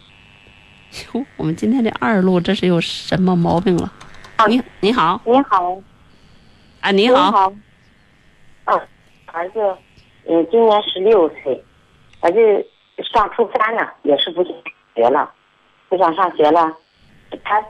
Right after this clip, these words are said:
Speaker 2: 他认为吧，他休息了一段时间，这学习也肯定落他一段时间。他现在经我们那个劝说吧，又去了，去了之后，他认为吧，现在这老师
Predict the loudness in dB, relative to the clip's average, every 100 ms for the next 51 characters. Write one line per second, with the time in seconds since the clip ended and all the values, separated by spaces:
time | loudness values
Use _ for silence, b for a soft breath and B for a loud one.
0 | -10 -2 0 2 2 2 2 2 0 -2
1 | -8 -4 0 2 4 2 4 2 0 -2
2 | -4 0 0 -2 _ _ _ _ _ _
3 | 2 2 2 0 0 2 2 2 2 2
4 | 0 2 0 0 -2 -4 0 0 -2 -4
5 | -4 -4 -8 _ _ _ _ -2 0 0
6 | 2 0 -2 -8 _ _ _ _ _ _
7 | _ 0 4 4 2 0 0 0 0 0
8 | -2 0 2 2 2 0 0 2 4 2
9 | 0 0 2 2 2 2 2 -2 -16 _
10 | _ _ _ _ 0 0 0 -2 0 2
11 | 2 0 -2 0 0 2 2 2 2 0
12 | -2 -2